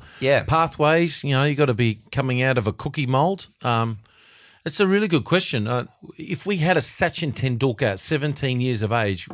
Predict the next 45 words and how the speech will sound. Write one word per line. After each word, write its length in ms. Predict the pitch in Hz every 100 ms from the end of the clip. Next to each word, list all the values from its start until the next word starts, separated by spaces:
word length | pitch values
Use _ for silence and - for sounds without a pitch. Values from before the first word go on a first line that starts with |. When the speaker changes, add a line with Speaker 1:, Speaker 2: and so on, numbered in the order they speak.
| 123
Speaker 2:
you 180 | 156
think, 380 | 151 170 190 - - - - - - -
as 140 | 117
good 220 | 92 165 175
as 100 | -
Sachin 400 | 165 151 147 120
was 180 | 131
and 80 | 117
we 140 | 123 147
played 240 | 131 117
against 260 | 110 113 -
him, 100 | 113
Scoob, 340 | - 113 117 - -
that 260 | 147 139 _ _ _ _ - _ _
would 200 | 139 185
he 160 | 208
be 400 | 175 170 160 143 - _ _
picked 200 | - 165
for 160 | - 131
Australia 480 | 110 - 127 123 104
now? 220 | 92 90 _ _
And 100 | -
I'll 80 | 233
tell 160 | - 240
you, 80 | 226
he 80 |
won't 260 | 226 262 254
be. 220 | 120 87 _ _ _ _ _ _ _ _ _ _ _ _ -
Oh, 140 | 180 190
in 120 | 190
my 200 | 214 254
opinion, 340 | 220 190 165
he 60 | 175
won't 260 | 202 262 220
be. 180 | 98 -
And 160 | 185
that's 300 | 240 - - - -
stupid, 460 | - - 247 - 175
isn't 160 | 147
it? 160 | 185 269
Speaker 1:
Yeah. 120 | 131
Speaker 2:
If 80 | 120
we 100 | 262
got 160 | -
a, 120 | 226